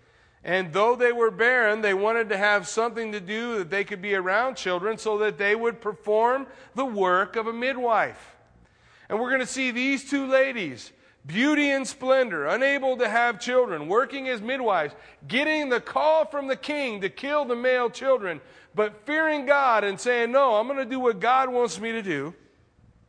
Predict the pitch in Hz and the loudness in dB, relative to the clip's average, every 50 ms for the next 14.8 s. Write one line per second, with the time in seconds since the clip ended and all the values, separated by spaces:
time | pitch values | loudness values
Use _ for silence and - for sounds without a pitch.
0 | _ _ _ _ _ _ _ _ _ _ _ _ _ - 185 185 175 - 240 233 | _ _ _ _ _ _ _ _ _ _ _ _ _ -8 -8 -6 -2 0 2 4
1 | 226 220 214 220 226 220 220 214 202 202 - - - - - - 151 190 202 202 | 4 2 2 0 0 0 0 0 -2 -2 -6 -14 -20 -20 -12 -6 -2 0 2 2
2 | 196 185 - - 226 214 214 208 190 - - 240 254 262 277 294 277 226 190 220 | 2 0 -2 0 0 0 0 0 -2 -4 -4 -6 -4 -2 -2 -2 -2 -2 0 2
3 | 196 175 170 170 185 214 247 262 233 - - - _ _ _ _ - 202 208 208 | 2 4 4 4 2 0 -2 -4 -12 -20 -20 -20 _ _ _ _ 2 2 2 2
4 | 185 165 208 220 233 247 240 233 226 226 226 214 185 160 208 220 233 247 247 226 | 2 0 -2 0 2 2 0 0 0 -2 -2 -4 -2 0 2 4 4 4 2 0
5 | 190 220 226 220 220 208 185 170 185 185 - - 175 175 185 202 220 196 202 196 | -2 -2 0 2 2 2 0 -2 -6 -6 -6 -4 -2 0 0 0 0 -2 -6 -10
6 | 147 - - 220 233 247 220 - 240 226 220 220 208 190 156 151 151 147 139 147 | -8 -6 -4 -4 -4 -4 -6 -8 -8 -6 -2 0 0 0 0 -2 -2 -2 0 -2
7 | 175 190 - - - _ _ _ _ _ _ _ _ _ _ _ _ - 175 196 | -4 -6 -12 -18 -20 _ _ _ _ _ _ _ _ _ _ _ _ 2 2 2
8 | 208 202 208 202 208 214 226 240 233 - - 233 233 240 240 226 226 220 214 214 | 4 4 4 4 4 2 0 -2 -2 0 2 2 4 4 4 4 4 2 2 2
9 | 214 202 196 208 226 254 262 262 233 196 202 190 - - - 208 208 208 202 196 | 2 2 4 4 4 4 4 2 0 -4 -6 -6 -6 -4 -2 0 2 4 4 2
10 | 185 185 185 185 185 185 180 170 165 165 165 160 151 143 131 123 - - _ _ | 2 0 -2 0 2 2 2 2 2 0 0 0 0 0 -2 -6 -14 -20 _ _
11 | _ _ _ _ _ _ _ _ _ - - _ _ - - - - - - 254 | _ _ _ _ _ _ _ _ _ -20 -20 _ _ -20 -20 -20 -12 -6 -4 -4
12 | 247 247 - - 285 311 302 294 285 254 285 302 311 269 226 254 226 175 - - | -2 -4 -2 0 2 2 2 2 2 2 2 2 2 2 0 -4 -6 -2 0 4
13 | 226 240 262 269 262 214 - 233 220 214 220 233 262 262 247 214 196 190 190 175 | 4 4 6 4 2 0 0 -2 -2 -2 0 0 0 2 4 4 4 2 0 -2
14 | 156 185 180 - - 226 269 302 240 196 165 147 147 156 190 214 | -4 -8 -8 -2 2 2 2 2 0 -4 -6 -4 -2 -2 -2 -4